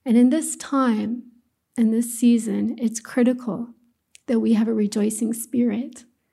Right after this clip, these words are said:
It's not something that's good to have or nice to have. It is absolutely essential. And that is what the Lord is putting on my heart, that we need a rejoicing spirit, that,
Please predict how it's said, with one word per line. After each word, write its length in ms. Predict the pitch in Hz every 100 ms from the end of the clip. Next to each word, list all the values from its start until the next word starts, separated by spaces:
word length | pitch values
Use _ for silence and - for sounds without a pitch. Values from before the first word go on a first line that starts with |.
| _ _ _
It's 140 | -
not 160 | 226 233
something 360 | 233 233 233
that's 260 | 220 208 -
good 380 | - 240 240 240
to 100 | 254
have 520 | - 233 226 226 240
or 100 | -
nice 440 | 208 208 220 240
to 120 | - 226
have. 500 | - 208 196 196 _ _ _ _ _ -
It 140 | 240
is 160 | 220 226 -
absolutely 880 | 240 262 254 - 254 226 226 247 233
essential. 480 | 226 - 214 214 226
And 300 | 196 233 233
that 340 | 254 294 294
is 180 | 247 226
what 220 | 226 214
the 80 | 240
Lord 220 | 233 220
is 120 | 226 226
putting 360 | - 220 226
on 180 | 220 220
my 160 | 214 226
heart, 440 | - 269 247 262 - _ _ _ _ -
that 280 | 233 233 226
we 180 | 240 233
need 320 | 226 226 254
a 60 | 277
rejoicing 580 | 254 247 220 233 240
spirit, 520 | 240 - 240 233 - 247
that, 240 | 247